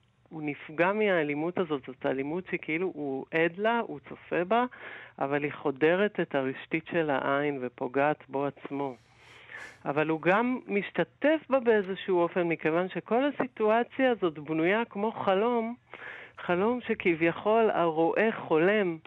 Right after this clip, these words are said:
אמ, והוא, הוא אומר, "הנה אני יושב וגואה." עכשיו, כשהוא אומר גואה, הוא כאילו גם עשה הנטרף. אבל מצד שני, הוא גם לגמרי אחראי לטרף הזה, מכיוון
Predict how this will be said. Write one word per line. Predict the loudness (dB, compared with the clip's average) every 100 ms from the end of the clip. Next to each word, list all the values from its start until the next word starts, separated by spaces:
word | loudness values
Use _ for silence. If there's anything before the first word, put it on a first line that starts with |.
| -20 _ -20 -20 -18 -16 -18 -20 _ 0
אמ, | 2 4 2 2 -2 -4 -8 -12 -18 -20 _ -20 _ _ -4
והוא, | 2 4 6 6 4 4
הוא | 2
אומר, | 4 4 4
"הנה | 4 4 2 4
אני | 4
יושב | 2 0 -4 2 2 2
וגואה." | 0 2 2 2 2 2
עכשיו, | -2 -12
כשהוא | -8 -4
אומר | 0 0 0
גואה, | 2 2 4 2 0
הוא | -2
כאילו | -2 0 0 0
גם | 0 2 0
עשה | -4 -2 0 2
הנטרף. | -2 -4 0 0 0 -4 -12 -12 -6
אבל | -2 -2
מצד | -4 -4 -4 -2
שני, | -2 0 2
הוא | 2 2
גם | 2 2 -2 -4
לגמרי | -4 0 -2 0 0 0
אחראי | -2 -2 0 0 0 2 2
לטרף | 2 2 0 -4 -4 0 2 0 -2
הזה, | -4 0 0
מכיוון | 0 0 0